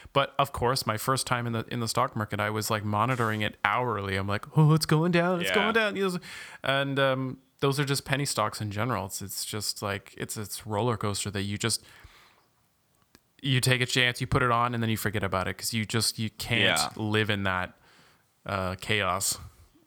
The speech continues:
Speaker 2: Ab-, about <laughs> that, about that company that you've been talking about, um, it's, we're not gonna say
Speaker 1: Nice.
Speaker 2: which company it is, but, uh, it's a Canadian company.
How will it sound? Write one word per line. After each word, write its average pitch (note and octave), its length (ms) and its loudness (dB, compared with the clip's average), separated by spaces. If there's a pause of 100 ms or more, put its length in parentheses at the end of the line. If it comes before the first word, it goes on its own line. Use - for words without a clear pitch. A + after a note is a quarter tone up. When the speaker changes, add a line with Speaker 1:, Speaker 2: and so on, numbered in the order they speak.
(720)
Speaker 2:
Ab-, A#2+ 160 2 (100)
about C#3 500 6
<laughs> - 160 0
that, D#3 280 4 (760)
about C#3 380 8
that C#3+ 140 2
company C3+ 400 4
that G#2+ 160 -2
you've G#2+ 140 -4
been A2+ 120 -6
talking A#2 300 4
about, G2 400 2 (120)
um, G#2 400 2
it's, - 320 0 (240)
we're E3 120 6
not F3+ 140 6
gonna C3 200 6
say A#2 280 6
Speaker 1:
Nice. - 120 -14
Speaker 2:
which A2 180 2
company G2+ 320 2
it F#2+ 80 -4
is, D3+ 160 6
but, G#2+ 500 2
uh, G#2 240 4
it's - 120 -4
a - 40 -2
Canadian G2 420 0
company. D#3+ 380 0